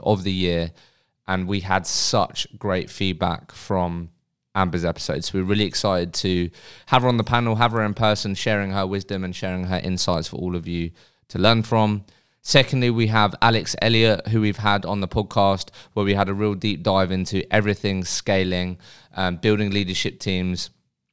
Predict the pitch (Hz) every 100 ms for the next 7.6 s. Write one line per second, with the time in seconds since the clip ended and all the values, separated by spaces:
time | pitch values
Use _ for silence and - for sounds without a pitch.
0 | _ - 98 98 90 104 101 98 98 95
1 | 87 95 92 92 87 - - _ _ _
2 | _ _ _ 104 92 92 95 87 101 101
3 | 120 127 _ _ _ _ 104 117 127 -
4 | 127 110 98 107 - 101 95 98 95 87
5 | - - 117 107 101 101 98 95 98 95
6 | 101 95 90 90 107 98 92 104 92 98
7 | 95 - 120 110 107